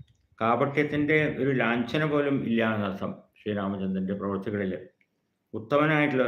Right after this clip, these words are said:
ആയിരുന്നു. എന്ത് കാര്യങ്ങളും നമുക്ക് അതിൻ്റെ ഉത്തമമായ അവസ്ഥ കാണണം, കാണണമെങ്കിൽ രാമചന്ദ്രനെ ശ്രദ്ധിച്ചാൽ മതി. ശ്രീരാമചന്ദ്രൻ്റെ പെരുമാറ്റത്തെയും ഗുണഗണങ്ങളെയും നമ്മൾ ശ്രദ്ധിച്ചാൽ മതി. ശ്രേഷ്ഠമായത് എന്തോ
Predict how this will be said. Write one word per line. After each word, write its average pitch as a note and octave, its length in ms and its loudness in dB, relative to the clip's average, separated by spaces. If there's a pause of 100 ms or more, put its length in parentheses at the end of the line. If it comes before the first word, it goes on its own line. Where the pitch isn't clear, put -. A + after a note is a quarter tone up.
(120)
ആയിരുന്നു. G#2 240 0
എന്ത് A2+ 280 0 (320)
കാര്യങ്ങളും C3 480 0 (840)
നമുക്ക് B2 340 2 (920)
അതിൻ്റെ B2+ 220 2
ഉത്തമമായ C#3 920 2
അവസ്ഥ B2 300 0
കാണണം, B2+ 580 0
കാണണമെങ്കിൽ B2+ 540 2 (320)
രാമചന്ദ്രനെ A2 680 -2
ശ്രദ്ധിച്ചാൽ A2 420 -4
മതി. F#2+ 200 -2 (520)
ശ്രീരാമചന്ദ്രൻ്റെ B2+ 800 2
പെരുമാറ്റത്തെയും A#2+ 720 0
ഗുണഗണങ്ങളെയും B2 680 0 (340)
നമ്മൾ A#2+ 160 -2
ശ്രദ്ധിച്ചാൽ G#2+ 440 -2
മതി. A#2+ 240 0 (840)
ശ്രേഷ്ഠമായത് D#3 680 2
എന്തോ C3 280 4